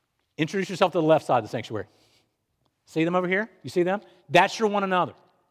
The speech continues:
That's it. So I'm supposed to love you guys this way. All right, what does that look like?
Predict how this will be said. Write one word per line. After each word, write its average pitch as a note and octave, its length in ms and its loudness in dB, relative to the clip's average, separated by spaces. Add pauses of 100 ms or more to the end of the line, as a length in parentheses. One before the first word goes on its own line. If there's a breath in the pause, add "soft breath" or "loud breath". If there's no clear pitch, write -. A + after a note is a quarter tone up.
(1700)
That's D3 220 0
it. A#3+ 180 4 (840)
So F3 160 -4
I'm F#3 100 2
supposed G3+ 280 -4
to F3+ 80 -2
love D#3+ 540 4 (720)
you B2+ 320 -6
guys - 540 -8 (720)
this A2 300 -8
way. G2+ 100 -16
All - 800 -20
right, G2 60 -10
what A2 80 -6
does G#2+ 80 -6
that B2+ 140 -2
look F3 180 -6
like? - 200 -20